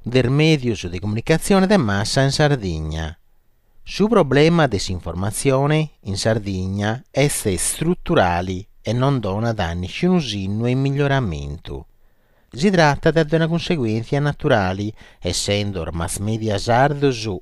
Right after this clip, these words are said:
una versione provinciale de gusto su italiano su. Ca s'informazione italiana non goda da desaludiona, non è un'opinione soggettiva e nemanco una lamentela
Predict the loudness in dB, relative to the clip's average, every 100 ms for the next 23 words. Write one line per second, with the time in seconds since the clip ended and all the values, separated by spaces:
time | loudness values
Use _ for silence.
0 | -6 -2 0 0 -4 -4 -2 2 2 2
1 | -2 -6 -6 -2 0 0 0 -2 -4 -6
2 | -8 -8 -14 -2 0 0 -6 -8 -6 -4
3 | -4 0 0 0 -2 -4 -8 -8 -10 -10
4 | -12 -16 _ _ _ _ _ _ -4 2
5 | 4 4 4 2 4 4 4 4 2 2
6 | 0 2 4 4 2 -2 -4 -6 -6 -2
7 | 0 0 -2 -2 -4 -4 -2 -2 -2 -2
8 | 0 2 2 2 -2 -6 -14 -4 2 4
9 | 4 0 -4 -6 -4 -4 -4 -4 -4 -6
10 | -8 -10 -10 -8 -8 -6 -6 -6 -6 -2
11 | 0 0 0 -2 -6 -6 -6 -4 -4 -2
12 | 2 2 2 -2